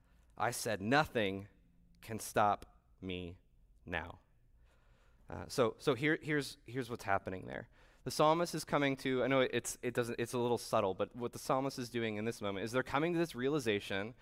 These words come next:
that I've built my life on this false foundation that if I organize everything, if I'm smart enough, if I'm clever enough, if I'm hardworking enough,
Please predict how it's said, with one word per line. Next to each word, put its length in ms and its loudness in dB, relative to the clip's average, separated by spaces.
that 160 4
I've 300 0
built 260 8
my 220 6
life 400 8
on 160 4
this 180 0
false 380 6
foundation 640 4
that 100 6
if 140 0
I 240 4
organize 720 8
everything, 480 4
if 100 2
I'm 140 4
smart 420 6
enough, 320 6
if 120 4
I'm 160 4
clever 460 8
enough, 300 8
if 100 0
I'm 120 6
hardworking 680 6
enough, 340 8